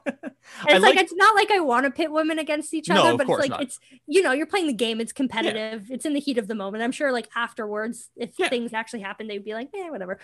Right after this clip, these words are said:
Speaker 1: Oh,
Speaker 2: But
Speaker 1: yeah, I, I'm pretty sure there was an interview with Marina, like, it was a big feature piece on her, and they talked about that, and she was like, "Yeah, like, it's, we're fine after, like, it's just, like, the heat of the game, like, Skylar and I are friends still, it doesn't really matter.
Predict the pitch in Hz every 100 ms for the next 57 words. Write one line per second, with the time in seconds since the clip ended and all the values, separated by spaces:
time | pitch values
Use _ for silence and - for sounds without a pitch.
0 | - - 254 156 - 147 196 185 262 269
1 | 240 220 180 185 170 175 160 175 156 160
2 | 151 151 131 139 131 123 120 135 131 131
3 | 147 139 - 131 139 - 123 113 120 120
4 | 120 117 135 123 120 117 113 131 135 190
5 | 120 113 117 - - _ 165 - 170 170
6 | 139 151 135 123 123 127 - 147 127 151
7 | 147 123 131 131 127 117 - 139 139 139
8 | 127 120 123 117 113 123 113 110 123 117
9 | 117 117 120 110